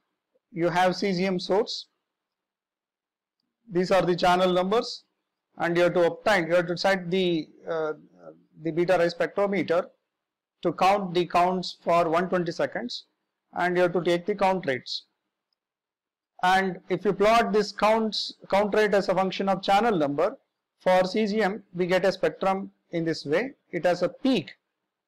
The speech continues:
here, and you have to ensure that this peak, uh, represents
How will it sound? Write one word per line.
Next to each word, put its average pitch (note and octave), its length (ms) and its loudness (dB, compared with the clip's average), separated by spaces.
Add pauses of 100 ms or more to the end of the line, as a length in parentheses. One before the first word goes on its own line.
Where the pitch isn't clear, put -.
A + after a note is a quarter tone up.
(540)
here, F#3 440 2 (600)
and F#3 200 0
you F#3+ 60 6
have F3+ 100 4
to F#3+ 80 4
ensure G3 300 2
that G3+ 280 2
this F#3 160 -2
peak, G3+ 320 -4 (760)
uh, D#3+ 220 2
represents F3 680 0